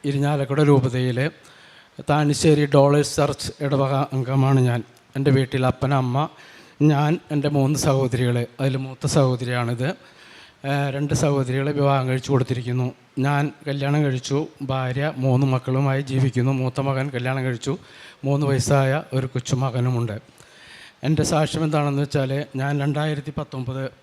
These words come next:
മുപ്പത്തിമൂന്ന് വർഷമായിട്ട് ഞാൻ ഖത്തറിൽ കഴിയുകയായിരുന്നു. രണ്ടായിരത്തി പത്തൊമ്പത് ജനുവരി ഇരുപത്തിമൂന്നാം തീയതി മൂത്ത മകൻ്റെ കല്യാണം കഴിഞ്ഞ് ഞാൻ ഖത്തറിൽ പോവുകയും അവിടെ നടത്തിപ്പോതിരുന്നൊരു ബിസിനസ് തർക്കത്തെ ചൊല്ലി,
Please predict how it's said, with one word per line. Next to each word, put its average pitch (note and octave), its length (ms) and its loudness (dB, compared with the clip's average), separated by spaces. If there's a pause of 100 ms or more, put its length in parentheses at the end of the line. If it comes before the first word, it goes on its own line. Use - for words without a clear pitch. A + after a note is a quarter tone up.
മുപ്പത്തിമൂന്ന് D3+ 680 2
വർഷമായിട്ട് D3+ 680 0
ഞാൻ C3+ 240 -2
ഖത്തറിൽ C#3 360 -6
കഴിയുകയായിരുന്നു. B2+ 680 -2 (880)
രണ്ടായിരത്തി D3+ 460 -2
പത്തൊമ്പത് C#3+ 680 2 (220)
ജനുവരി D3 440 4
ഇരുപത്തിമൂന്നാം C#3+ 580 2
തീയതി C#3 140 -4
മൂത്ത C3+ 240 0
മകൻ്റെ C3+ 300 -2
കല്യാണം C3 400 0
കഴിഞ്ഞ് C3 240 -2
ഞാൻ C3 260 -4
ഖത്തറിൽ C3 280 -10
പോവുകയും B2+ 520 -2 (520)
അവിടെ D3 180 -2
നടത്തിപ്പോതിരുന്നൊരു D3+ 800 4
ബിസിനസ് C#3+ 440 0
തർക്കത്തെ C#3 400 -4
ചൊല്ലി, C3+ 420 -2